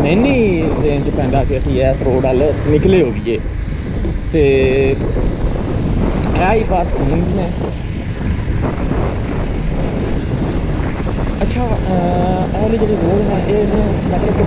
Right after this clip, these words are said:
ਪਹਿਲੇ ਠੀਕ ਸੀ, ਇਹ ਮੈਂ ਕਿਹਾ ਹਾਰ ਵਾਲੇ ਜਿਹੜੇ ਨਾ ਇਹ ਇਹਦੀ ਮਤਲਬ ਕਿ ਹੁਣ ਤਕਰੀਬਨ ਜਿਹੜੀ ਨਾ ਕੇਅਰ ਛੱਡ ਗਿਆ ਹੈ, ਕਿਉਂਕਿ ਮੇਨ ਜਗ੍ਹਾ ਨਾ ਸਹੀ ਹੋ ਗਿਆ ਪਿਆ। ਜੇ ਇਹਦੀ ਕੇਅਰ ਕਰਦੇ ਰਹਿੰਦੇ ਨਾ ਤੇ ਇਹਦੇ ਵਿੱਚ ਜਿਹੜੇ ਜੰਪ ਸ਼ੰਪ ਬਣੇ ਨੇ ਨਾ ਹਲਕੇ ਫੁਲਕੇ,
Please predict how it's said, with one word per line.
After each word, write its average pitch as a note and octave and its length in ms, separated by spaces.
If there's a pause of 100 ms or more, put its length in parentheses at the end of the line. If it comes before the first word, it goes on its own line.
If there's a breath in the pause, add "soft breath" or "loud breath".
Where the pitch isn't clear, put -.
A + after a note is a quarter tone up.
ਪਹਿਲੇ A3 320 (100)
ਠੀਕ F#3+ 200 (100)
ਸੀ, - 140 (920)
ਇਹ G#3+ 60
ਮੈਂ G3+ 160
ਕਿਹਾ G#3+ 320
ਹਾਰ - 340
ਵਾਲੇ G#3+ 220
ਜਿਹੜੇ G#3 180 (120)
ਨਾ G#3 360
ਇਹ G3 440
ਇਹਦੀ F3+ 340
ਮਤਲਬ - 300
ਕਿ C#3+ 60
ਹੁਣ C#3 100
ਤਕਰੀਬਨ - 640
ਜਿਹੜੀ G3+ 180
ਨਾ E3+ 120
ਕੇਅਰ D3+ 520
ਛੱਡ B2 200
ਗਿਆ B2 160
ਹੈ, A2 260 (280)
ਕਿਉਂਕਿ C3 180
ਮੇਨ B2+ 380
ਜਗ੍ਹਾ C3 160
ਨਾ C3 60
ਸਹੀ C3+ 240
ਹੋ - 300
ਗਿਆ - 100 (140)
ਪਿਆ। - 100 (1080)
ਜੇ F3 100
ਇਹਦੀ A#3 280
ਕੇਅਰ G#3+ 580
ਕਰਦੇ F#3+ 300
ਰਹਿੰਦੇ G#3+ 300
ਨਾ G#3+ 60
ਤੇ G#3 240
ਇਹਦੇ G#3+ 140
ਵਿੱਚ F#3+ 140
ਜਿਹੜੇ G3 300
ਜੰਪ F#3+ 240
ਸ਼ੰਪ A3 220
ਬਣੇ G3 340
ਨੇ G3+ 80
ਨਾ A3 120
ਹਲਕੇ C#3 320
ਫੁਲਕੇ, C3+ 460